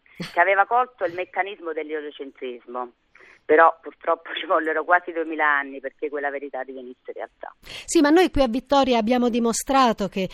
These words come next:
Speaker 2: le donne hanno la passione per la scienza. Ci sono italiane nella mostra?
Speaker 1: Eh, scusi se sorrido, <laughs> ma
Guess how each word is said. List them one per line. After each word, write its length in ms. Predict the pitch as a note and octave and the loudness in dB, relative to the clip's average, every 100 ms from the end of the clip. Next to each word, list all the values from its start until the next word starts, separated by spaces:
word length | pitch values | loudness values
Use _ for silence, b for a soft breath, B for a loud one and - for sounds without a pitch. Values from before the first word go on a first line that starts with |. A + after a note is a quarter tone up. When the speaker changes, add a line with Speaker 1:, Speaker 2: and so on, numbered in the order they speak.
| - | -4
Speaker 2:
le 120 | G#3+ | 2
donne 540 | G#3+ B3 A#3+ G#3 G3 - | 6 6 4 2 -2 -2
hanno 320 | A#3 A#3 A3 | -2 0 0
la 180 | G#3+ G#3+ | 0 -2
passione 880 | - A3+ - - A#3+ A3+ G3+ F3 | -4 -4 -4 0 0 2 0 -4
per 200 | D#3+ F3 | -6 -8
la 80 | D#3+ | -8
scienza. 580 | D#3+ - F3+ E3+ D#3 - | -8 -6 -6 -6 -8 -10
Ci 300 | - - - | -12 -6 -2
sono 300 | D#4+ A4 B3 | 6 6 6
italiane 580 | G#3+ A3 A3+ A#3+ F#3+ F#3 | 2 0 2 2 2 -2
nella 260 | F#3 F#3+ G3+ | -4 -4 -2
mostra? 640 | A#3+ F#3+ - - F3 G#3 - b b b _ _ _ _ _ _ _ B B B B _ | 0 0 -4 -10 -8 -8 -10 b b b _ _ _ _ _ _ _ B B B B _
Speaker 1:
Eh, 760 | - D#3+ E3 D3+ D3+ D#3 E3 D#3 - | 4 6 8 8 8 6 4 0 -2
scusi 360 | F3+ F3 F3+ - | -4 -4 -6 0
se 340 | D#3+ D#3+ D#3 - | 0 2 -6 -4
sorrido, 680 | F3+ F3 F3 C#3+ F3 G3 D#3 | -4 0 -2 -2 -2 0 2
<laughs> 40 | |
ma 380 | D#3 D3+ D3 C#3+ | 4 6 6 2